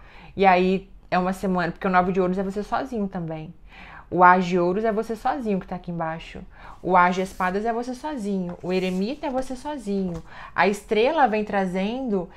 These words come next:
né, a oportunidade de você sozinho se conectar, a sacerdotisa. Então tem muitas cartas, touro, que me trazem você fazendo o movimento sozinho. Mas nós temos o dez de ouros, que é um movimento familiar.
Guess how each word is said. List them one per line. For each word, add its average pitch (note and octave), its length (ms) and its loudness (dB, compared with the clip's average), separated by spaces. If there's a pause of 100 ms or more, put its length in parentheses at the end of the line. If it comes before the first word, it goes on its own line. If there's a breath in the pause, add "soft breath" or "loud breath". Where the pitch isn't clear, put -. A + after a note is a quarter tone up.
(160 loud breath)
né, F3 300 -2
a F#3+ 140 4
oportunidade G#3 1400 2 (300 soft breath)
de G#3 100 -4
você G#3 480 2
sozinho G3 800 0
se A3+ 120 -12
conectar, B3+ 680 -2 (200)
a - 80 -8
sacerdotisa. G3+ 920 -6 (400 loud breath)
Então A3+ 160 -4
tem C#4 120 0
muitas D4 480 0
cartas, A#3 760 0
touro, F#3+ 460 2
que G3+ 120 -10
me A#3+ 120 -4
trazem A#3+ 440 0
você B3 400 -2
fazendo B3+ 480 -2
o B3 40 -6
movimento A3 500 0
sozinho. A3+ 680 -4 (220 loud breath)
Mas C4 160 4
nós C#4 140 -2
temos B3 220 -4
o B3 40 -6
dez A#3 260 0
de A3+ 80 -6
ouros, G#3+ 360 -2
que - 80 -8
é A#3 40 -2
um A3+ 60 -4
movimento A3 400 -6
familiar. A#3 600 -6